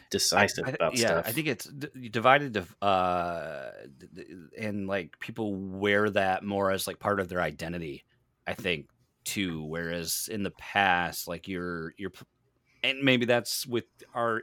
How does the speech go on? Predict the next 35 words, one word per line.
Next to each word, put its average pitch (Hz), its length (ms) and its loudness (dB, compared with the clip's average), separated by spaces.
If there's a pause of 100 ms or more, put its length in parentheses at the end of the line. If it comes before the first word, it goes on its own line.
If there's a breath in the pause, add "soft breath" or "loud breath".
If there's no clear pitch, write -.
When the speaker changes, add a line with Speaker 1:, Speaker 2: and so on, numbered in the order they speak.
Speaker 2:
age, 123 640 -6
you 123 60 -2
know, 117 200 0
as 98 180 -4
you've 101 280 -10 (560 soft breath)
gotten 120 260 -2
older 117 260 4
and 117 100 2
it 107 180 -2
becomes, 104 340 -4 (1400 loud breath)
um, 95 640 -2 (180)
something 110 280 -2
more 107 120 0
in 101 60 0
your 92 100 -2
life 95 180 0
you 98 60 -12
pay 92 80 -2
attention 107 300 -4
to. 123 120 2
But 113 80 -2
I 101 60 2
just 104 200 -6
feel 117 120 -2
like, 104 200 0
you 104 60 -2
know, 95 80 -4
political 107 380 -4
lines 98 500 -2
and, 87 260 -6 (500 soft breath)
uh, 76 720 -6 (1300)
I - 40 -6
feel 139 160 -2
like, 110 260 0 (100)
uh, 92 500 -2